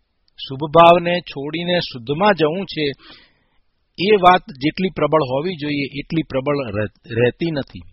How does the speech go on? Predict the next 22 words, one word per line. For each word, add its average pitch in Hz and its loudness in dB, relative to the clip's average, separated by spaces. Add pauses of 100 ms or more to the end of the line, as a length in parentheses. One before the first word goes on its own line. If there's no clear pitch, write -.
(680)
એ 139 -10
શુભ 180 -10
ભાવની 160 4
મીઠાશ 135 -6
એને, 151 -4
એની 147 -6
પ્રબળતાને 135 -4 (580)
એ - -2
મંદ 143 -2
પાડી 113 0
દે 92 -10
છે. - -10 (800)
એટલે 170 -2 (440)
એને 165 -4
છોડવા 190 0
લાયક 113 2
છે. 123 -8
હે 127 2
કહીએ 185 4 (120)
એટલે 170 -2
તિરસ્કાર 170 0
કરવા 165 2